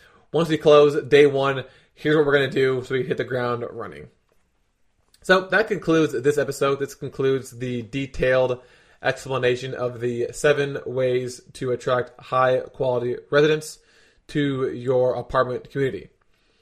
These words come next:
Now, as I mentioned in the beginning of the show, make sure you listen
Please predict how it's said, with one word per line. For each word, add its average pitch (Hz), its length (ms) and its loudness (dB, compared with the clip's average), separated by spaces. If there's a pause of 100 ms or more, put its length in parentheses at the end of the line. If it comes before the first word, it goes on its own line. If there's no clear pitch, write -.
(260)
Now, 151 340 0 (160)
as 139 160 -2
I 135 80 0
mentioned 135 400 -6 (300)
in 139 80 -10
the 135 60 -6
beginning 139 300 0
of 135 60 -4
the 131 80 -2
show, 147 340 2
make 147 240 0
sure 151 400 2
you 127 120 -6
listen 143 440 0